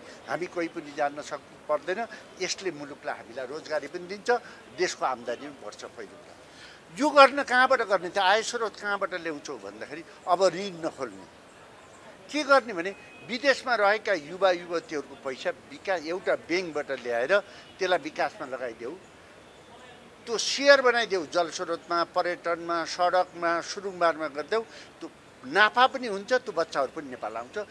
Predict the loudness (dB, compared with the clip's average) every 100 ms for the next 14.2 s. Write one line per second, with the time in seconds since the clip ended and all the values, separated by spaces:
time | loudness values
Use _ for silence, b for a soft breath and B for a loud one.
0 | B B -12 -8 0 2 2 4 2 2
1 | 0 2 2 2 -4 -2 -2 -4 -8 -8
2 | -8 -8 -10 -12 -12 -14 -14 -14 -14 -14
3 | -18 -20 -20 B B B -20 -4 -2 -2
4 | -4 -4 -4 -6 -14 -20 -20 -20 -20 -20
5 | -20 -20 -14 2 2 6 4 6 2 0
6 | 0 -2 -4 -18 -20 -20 -20 -20 -20 -20
7 | -20 -8 -2 4 4 4 2 4 2 2
8 | 2 4 2 2 2 2 -2 -14 -20 -20
9 | -18 -12 -10 -2 -2 -2 -2 4 4 4
10 | 0 2 4 2 0 2 4 4 0 -8
11 | -20 -20 -20 -14 -10 2 4 8 6 4
12 | -4 -8 -6 -6 -6 -6 -6 -6 -6 -12
13 | -14 -14 -16 -16 -16 -16 -12 -10 -10 -14
14 | -16